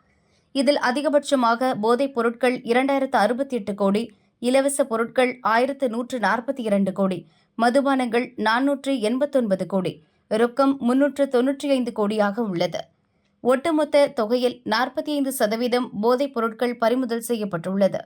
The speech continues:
தினமும் நூறு கோடி மதிப்பில் பொருட்கள் பறிமுதல் செய்யப்படுவதாகவும் தேர்தல் கமிஷன் தெரிவித்துள்ளது. அதிகபட்சமாக ராஜஸ்தானில் எழுநூற்று எழுபத்தெட்டு கோடி பணம், நகை உள்ளிட்ட பொருட்கள் பறிமுதல் செய்யப்பட்டுள்ளது.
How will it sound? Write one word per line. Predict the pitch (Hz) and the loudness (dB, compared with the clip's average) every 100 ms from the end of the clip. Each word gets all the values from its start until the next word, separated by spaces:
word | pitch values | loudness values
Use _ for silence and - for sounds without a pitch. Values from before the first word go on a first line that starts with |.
| _ _ _ _ _ - | _ _ _ _ _ -2
தினமும் | 247 262 262 269 | 2 4 2 0
நூறு | 226 233 285 285 | 0 2 2 2
கோடி | 247 247 | 2 2
மதிப்பில் | 240 196 240 254 247 | 2 2 0 -2 -2
பொருட்கள் | 240 240 240 254 247 | 0 0 0 -4 0
பறிமுதல் | 208 254 262 254 - | 0 2 0 -2 -2
செய்யப்படுவதாகவும் | 214 240 233 214 202 214 233 226 254 | -4 -2 -2 0 0 0 -2 -4 -4
தேர்தல் | 254 240 254 254 | 0 0 0 0
கமிஷன் | 226 220 233 277 269 | 0 0 0 -2 0
தெரிவித்துள்ளது. | 208 175 175 190 190 - - _ _ _ _ _ - | -2 -4 -4 2 2 2 -4 _ _ _ _ _ 0
அதிகபட்சமாக | 254 302 320 320 302 269 262 269 | 0 2 0 0 2 2 4 4
ராஜஸ்தானில் | 233 240 269 277 269 262 269 | 4 2 0 2 2 2 2
எழுநூற்று | 220 247 285 277 233 | 2 2 2 0 0
எழுபத்தெட்டு | 220 254 269 262 233 | 0 -2 -4 -2 -2
கோடி | 226 220 | 0 0
பணம், | 214 208 214 233 - | 2 2 2 0 -2
நகை | 208 214 262 247 | 0 2 0 -2
உள்ளிட்ட | 220 226 240 | -2 -4 -4
பொருட்கள் | 233 220 220 233 - - | -2 -2 0 0 0 0
பறிமுதல் | 254 277 269 240 247 | 2 4 2 0 -2
செய்யப்பட்டுள்ளது. | 247 220 202 175 202 196 190 | -2 -4 -4 -6 -2 2 2